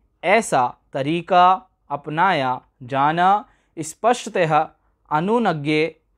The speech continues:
है। हमारे मतानुसार प्रस्तुत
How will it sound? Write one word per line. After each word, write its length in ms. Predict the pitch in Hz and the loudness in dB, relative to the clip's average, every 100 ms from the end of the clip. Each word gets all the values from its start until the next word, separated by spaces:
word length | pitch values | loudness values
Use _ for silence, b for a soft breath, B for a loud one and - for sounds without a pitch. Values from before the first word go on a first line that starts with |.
| _ | _
है। 340 | - 170 135 - _ _ _ _ _ _ _ - | -2 0 0 -4 _ _ _ _ _ _ _ -10
हमारे 720 | 143 147 160 175 185 196 190 _ 143 | -2 4 4 4 2 0 -4 _ -8
मतानुसार 960 | 147 175 165 165 156 165 151 165 202 - _ _ _ | -4 0 0 0 -4 2 6 6 4 -2 _ _ _
प्रस्तुत 640 | 165 175 - - 233 247 | -4 -4 -4 -2 0 0